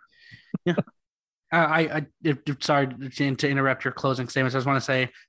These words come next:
I joined the podcast this year, um, and my year has been made better for it. So I'm really happy to be part of the team. Thank you very much.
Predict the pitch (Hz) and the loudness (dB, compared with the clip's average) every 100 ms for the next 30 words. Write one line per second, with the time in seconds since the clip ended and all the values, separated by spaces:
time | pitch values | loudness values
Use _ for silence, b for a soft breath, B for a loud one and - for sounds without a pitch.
0 | - 139 135 143 139 135 131 139 135 139 | -4 0 2 2 2 0 -2 0 0 0
1 | 131 - 135 - 131 127 123 - _ _ | -2 -2 -8 -4 -2 0 -2 -10 _ _
2 | _ 139 131 131 131 131 127 123 _ 139 | _ 0 0 0 0 -2 -2 -8 _ -6
3 | 135 131 135 131 113 - - _ _ 135 | -2 -2 0 -2 -4 -10 -14 _ _ -2
4 | 135 135 131 131 135 127 143 135 135 131 | 0 0 0 0 0 -2 -2 0 -2 -4
5 | - - 131 127 123 - b b - 135 | -10 -4 -2 -2 -4 -10 b b -6 -2
6 | 131 131 123 123 120 131 123 117 - 127 | 0 -2 -2 -4 -2 -2 -2 -4 -4 -2
7 | 123 120 _ _ 127 123 123 120 120 120 | -2 -6 _ _ -6 -2 0 0 0 -2
8 | 120 - | -4 -8